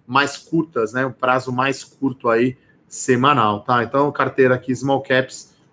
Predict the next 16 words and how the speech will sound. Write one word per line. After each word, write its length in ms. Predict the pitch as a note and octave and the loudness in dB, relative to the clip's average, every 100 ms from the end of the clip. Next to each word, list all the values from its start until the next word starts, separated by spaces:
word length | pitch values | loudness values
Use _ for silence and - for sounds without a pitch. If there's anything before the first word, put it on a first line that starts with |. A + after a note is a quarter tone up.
| - | -14
com 80 | B2+ | -12
desempenho 560 | A#2+ C3 A#2 A#2+ A#2+ | -6 -6 -4 -4 -2
de 180 | A2+ A#2+ | -2 -4
setenta 680 | B2 - C3 - C#3 C3+ C#3 | 0 0 0 -2 -2 2 2
e 60 | C3 | 2
seis 420 | - B2+ B2+ - | 2 2 2 0
por 200 | - B2 | -8 -8
cento 440 | - A#2+ A#2 B2+ | -6 -8 -8 -4
no 180 | B2+ C#3 | 2 4
ano. 320 | C3 C#3+ C#3+ _ _ _ | 4 2 -2 _ _ _
Troquei 380 | G#3 F3+ E3+ D#3+ | 4 6 6 6
só 260 | D#3+ E3+ D#3 | 6 4 6
um 160 | D#3 | 4
papel, 640 | E3 E3 - B2+ C3+ C3+ - _ _ | 2 2 2 2 2 0 -6 _ _
por 200 | - C3 | -2 0
enquanto, 580 | C#3 C3 A#2+ A#2+ A#2 - | 0 -4 -4 -4 -4 -8